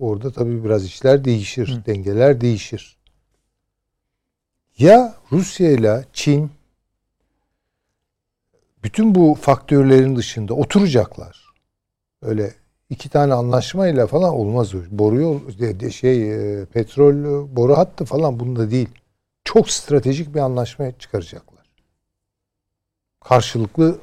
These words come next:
Speaker 1: alıp vermelerle üstelik. İki tarafa win-win yaptıracak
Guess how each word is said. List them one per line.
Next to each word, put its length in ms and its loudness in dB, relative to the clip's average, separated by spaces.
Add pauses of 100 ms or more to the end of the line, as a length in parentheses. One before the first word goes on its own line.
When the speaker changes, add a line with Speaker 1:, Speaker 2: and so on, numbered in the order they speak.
(140)
Speaker 1:
alıp 280 -4
vermelerle 680 2 (100)
üstelik. 600 -20 (800)
İki 200 -2
tarafa 320 6
win-win 600 2
yaptıracak 600 -8